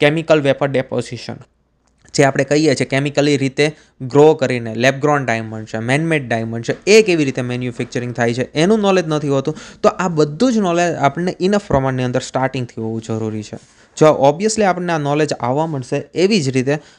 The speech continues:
આપણે બધી વસ્તુ છે એ આગળ શીખતા થઈ જશું. એટલા માટે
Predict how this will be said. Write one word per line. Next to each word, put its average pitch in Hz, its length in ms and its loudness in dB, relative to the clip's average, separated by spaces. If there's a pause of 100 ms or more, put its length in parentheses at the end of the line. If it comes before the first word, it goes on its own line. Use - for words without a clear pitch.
(120)
આપણે 139 180 2
બધી 165 280 2
વસ્તુ 127 360 0
છે 147 120 -2
એ 151 200 -2
આગળ 127 300 0
શીખતા 123 400 -4
થઈ 110 200 -6
જશું. 110 320 -8 (500)
એટલા 190 180 4
માટે 220 280 0